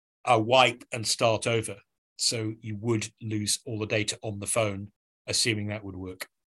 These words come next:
So I guess the, the answer to that question is try the least intrusive way of solving it that you can first.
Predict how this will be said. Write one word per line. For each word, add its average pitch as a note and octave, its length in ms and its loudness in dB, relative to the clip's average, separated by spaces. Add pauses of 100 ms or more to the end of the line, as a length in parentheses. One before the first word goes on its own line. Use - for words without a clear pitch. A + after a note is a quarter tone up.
(340)
So C#3+ 140 6
I C#3 80 8
guess E3+ 240 6
the, D3 260 4
the D3+ 100 8
answer D#3+ 240 4
to B2 80 -2
that C3+ 180 4
question C3 380 4
is A#2 280 2 (340)
try F#3 280 10
the D#3+ 120 8
least D#3 400 6
intrusive C#3+ 640 4
way C3 240 8
of A#2+ 80 2
solving B2+ 440 4
it B2 140 -2
that A#2+ 100 -4
you A2+ 140 -2
can A#2 360 2
first. - 560 0